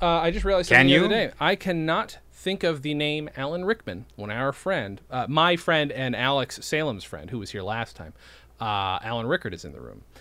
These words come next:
Speaker 1: because I look at him in the eyes and I almost say his name, and then I almost said Alan Ruck yesterday. I couldn't get Alan Ri-, I couldn't remember Alan Rickman's name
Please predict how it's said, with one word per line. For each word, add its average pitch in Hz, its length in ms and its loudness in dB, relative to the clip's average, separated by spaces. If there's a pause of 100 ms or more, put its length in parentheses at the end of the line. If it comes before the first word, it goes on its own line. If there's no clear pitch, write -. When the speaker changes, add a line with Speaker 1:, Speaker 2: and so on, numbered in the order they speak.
(160)
Speaker 1:
because 104 600 -6
I 110 80 -6
look 135 240 -2
at 147 40 2
him 147 100 0
in 143 60 2
the 147 120 6
eyes 180 300 8
and 139 180 0
I - 100 2 (640)
almost 151 360 4
say 151 160 4
his 156 200 2
name, 120 220 -2
and 113 100 -2
then 127 100 2
I 127 80 2
almost 143 280 2
said 147 140 2
Alan 143 320 2
Ruck 185 280 6
yesterday. 98 600 -2 (760)
I 147 40 4
couldn't 160 320 0
get 147 120 2
Alan 147 220 0
Ri-, 160 140 0
I 147 60 -4
couldn't 185 260 0
remember 156 280 0
Alan 147 200 2
Rickman's 139 340 -6
name 123 320 -2